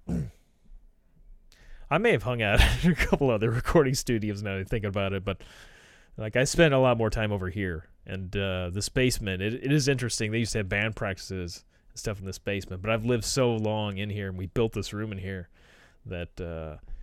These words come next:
it's, uh, it's hard for me. I have to really think about it, them having band practice and stuff. But I used to come over here and hang out back in the day when they'd have the, uh,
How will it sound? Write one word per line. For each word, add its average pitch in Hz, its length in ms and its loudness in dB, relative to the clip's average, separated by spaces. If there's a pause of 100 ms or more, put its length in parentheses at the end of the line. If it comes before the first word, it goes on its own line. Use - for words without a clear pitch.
(220)
it's, - 380 -8
uh, 127 460 0 (680)
it's - 120 -20
hard 131 180 -4
for - 80 -10
me. 123 160 -4
I 127 200 4
have 147 100 4
to 135 100 2
really 123 320 0
think 127 300 -4
about 92 260 -2
it, 87 140 -8
them 95 400 -6
having 92 280 -6
band 95 280 -6
practice 85 640 -8
and 85 140 -12
stuff. - 260 -12
But 98 80 -6
I 104 60 -2
used 110 180 -2
to 92 240 -6 (760)
come 131 120 0
over 107 260 0
here 104 240 -2
and 92 80 -6
hang 104 200 -4
out 98 260 -2 (760)
back 95 200 -4
in 98 60 -6
the 95 40 -6
day 95 280 -2
when 87 140 -8
they'd 87 120 -8
have 87 240 -8
the, 90 200 -8
uh, 87 40 -8